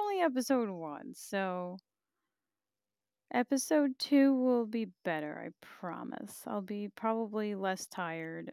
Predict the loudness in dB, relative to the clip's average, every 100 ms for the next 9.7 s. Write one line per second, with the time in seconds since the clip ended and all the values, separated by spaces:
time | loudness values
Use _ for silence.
0 | -10 -8 -8 -8 -8 -10 -10 -10 -12 -12
1 | -14 -14 -16 -16 -18 -18 -20 _ _ _
2 | _ _ _ _ _ _ _ _ _ _
3 | _ _ -4 0 0 0 -2 -2 4 6
4 | 6 2 0 2 4 4 4 4 4 2
5 | -2 -2 0 4 4 2 -2 _ -6 4
6 | 6 8 6 4 2 0 2 2 2 0
7 | _ -6 0 2 0 -2 -4 -2 -2 -4
8 | -4 -6 -6 -6 -4 -2 -2 2 8 8
9 | 12 12 12 10 6 -8 -12